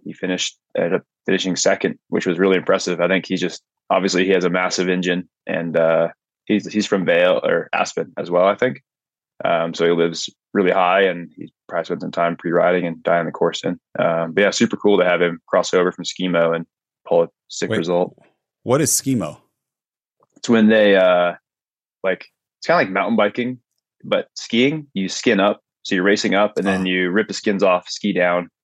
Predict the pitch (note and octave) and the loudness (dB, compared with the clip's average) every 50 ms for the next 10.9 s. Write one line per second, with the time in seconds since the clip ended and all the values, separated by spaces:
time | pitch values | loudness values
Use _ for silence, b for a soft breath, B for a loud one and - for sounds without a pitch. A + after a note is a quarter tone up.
0 | _ _ _ _ - A2 G#2+ G2 - - A2+ A2 G#2+ G#2 G#2 G2 F#2+ F2+ F2+ - | _ _ _ _ -2 0 0 0 0 0 2 2 4 4 2 2 0 -2 -4 -8
1 | - - A2 G#2+ G#2 G2 F2+ F2 F2 F2 E2+ F2 F2 - - F2 E2+ E2+ - - | -8 -4 -2 0 0 0 -2 -4 -6 -6 -6 -8 -10 -8 -6 -6 -6 -6 -8 -14
2 | - _ _ _ _ _ _ - - - - _ _ _ _ _ _ _ _ _ | -20 _ _ _ _ _ _ -16 -16 -16 -16 _ _ _ _ _ _ _ _ _
3 | _ _ _ _ _ _ _ - G#2 G2 G2 F2+ - - - F#2+ F#2+ G2 - F#2+ | _ _ _ _ _ _ _ -2 -2 0 0 -2 -4 -2 0 2 2 2 2 2
4 | F2+ F2+ F2 E2+ D#2+ - - G2 F2+ E2 - - - G#2 G#2 - - G#2 F#2 F#2+ | 0 0 -2 -4 -8 -8 -8 -8 -6 -4 -2 0 2 2 2 2 2 2 2 2
5 | F#2 F2+ - F#2+ F2 E2+ F#2 F2+ E2+ D#2+ - - - - E2 D#2+ - - - - | 0 2 2 0 2 2 2 0 0 -2 -4 -6 -8 -10 -10 -10 -10 -10 -4 0
6 | F2 E2+ D#2+ - F#2 F2 G2 G#2 G2+ F2+ F2 E2 - D#2 - F2 F2 F2 E2 F2 | 2 2 2 0 -2 -6 -6 -4 0 0 0 2 0 0 0 -2 -4 -8 -4 -2
7 | E2+ D#2+ D#2+ D#2+ - _ _ _ - - - D#2 D#2+ - b b b b b b | -2 -2 -2 -4 -6 _ _ _ -10 -4 -2 -2 -2 -4 b b b b b b
8 | b b b b - G#2+ A2+ A2+ C3 C3 C3+ C#3+ C#3+ B2 B2 B2 B2 A2+ A2+ A2 | b b b b -6 -4 -2 0 2 4 4 4 2 2 0 0 0 0 -2 -2
9 | G#2+ - A2+ A2+ B2+ C3 - _ _ _ _ _ _ _ _ _ _ _ _ _ | -2 -2 -4 -4 -6 -8 -12 _ _ _ _ _ _ _ _ _ _ _ _ _
10 | _ _ - G2 F#2 F#2 F2+ F2 F2 F2 E2+ - _ - - F#2+ F#2 - | _ _ 0 2 4 4 4 4 4 2 0 -2 _ 0 0 0 0 0